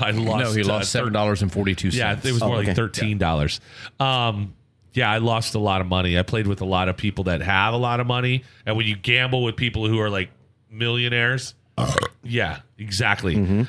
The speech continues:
Speaker 1: And I'm the poorest one there, but everybody's like, "Oh, come on, you gotta hit that. Why would you hit that? You got a hundred dollars. Why would you hit?" I'm like, "Dude, do you
Speaker 3: Did you
Speaker 1: understand?"
Speaker 3: go to Bunny Ranch?
Speaker 1: No, no, no, no. It was at
Speaker 2: Oh,
Speaker 1: the
Speaker 2: no, he,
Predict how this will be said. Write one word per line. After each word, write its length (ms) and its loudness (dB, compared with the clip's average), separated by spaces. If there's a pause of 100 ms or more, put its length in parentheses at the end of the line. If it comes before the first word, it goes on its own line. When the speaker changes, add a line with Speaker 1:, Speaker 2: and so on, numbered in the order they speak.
(120)
Speaker 1:
And 100 0
I'm 100 0
the 60 -2
poorest 360 0
one 160 -2
there, 220 2
but 120 -2
everybody's 380 0
like, 140 -2
"Oh, 180 0
come 160 -2
on, 260 0
you 60 0
gotta 260 0
hit 260 -2
that. 340 0
Why 160 -4
would 160 -2
you 60 0
hit 300 -2
that? 280 -2 (800)
You 100 -2
got 160 0
a 60 0
hundred 240 0
dollars. 460 0
Why 280 0
would 180 -4
you 60 0
hit?" 340 -2
I'm 100 0
like, 260 -2
"Dude, 280 0
do 20 -10
you 40 -12 (360)
Speaker 3:
Did 80 -14
you 120 0
Speaker 1:
understand?" 280 -2
Speaker 3:
go 80 -2
to 60 -4
Bunny 340 0
Ranch? 520 -2
Speaker 1:
No, 200 -2
no, 100 -2
no, 120 -6
no. 100 -16 (540)
It 40 0
was 80 2
at 120 0
Speaker 2:
Oh, 20 0
Speaker 1:
the 60 0
Speaker 2:
no, 100 0
he, 40 0